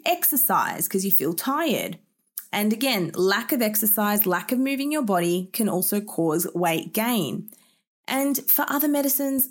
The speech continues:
researchers aren't exactly sure what triggers it. So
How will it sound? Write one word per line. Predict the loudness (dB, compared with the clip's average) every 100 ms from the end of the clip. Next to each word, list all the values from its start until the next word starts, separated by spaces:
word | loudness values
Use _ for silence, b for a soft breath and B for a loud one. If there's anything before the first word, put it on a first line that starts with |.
| -4 0
researchers | 0 2 0 -2 -2
aren't | -2 -2
exactly | -2 -4 -4 -2
sure | 0 0 0 0
what | -2 -4
triggers | -4 -4 -2 -2
it. | -2 -4 _ _ _ _ _ _ _ _ -4
So | 2 4 2